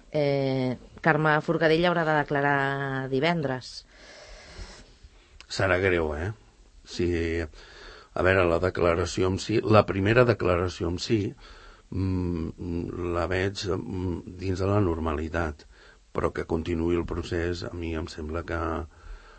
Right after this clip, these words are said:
Speaker 2: serà un fet molt greu, molt, molt. Jo crec que això tindrà conseqüències.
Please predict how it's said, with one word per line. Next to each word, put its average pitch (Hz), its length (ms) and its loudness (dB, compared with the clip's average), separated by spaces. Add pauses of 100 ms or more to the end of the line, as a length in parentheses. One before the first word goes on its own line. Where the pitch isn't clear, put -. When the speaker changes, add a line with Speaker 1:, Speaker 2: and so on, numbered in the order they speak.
Speaker 2:
serà 76 380 -4
un 82 300 -2
fet 80 300 -8
molt 82 360 -6
greu, 80 460 -6 (480)
molt, 85 320 -4 (1300)
molt. 80 420 -6 (1200)
Jo 85 140 -2
crec 87 280 0
que 90 80 0
això 85 300 -2
tindrà 82 320 -4
conseqüències. 87 760 -4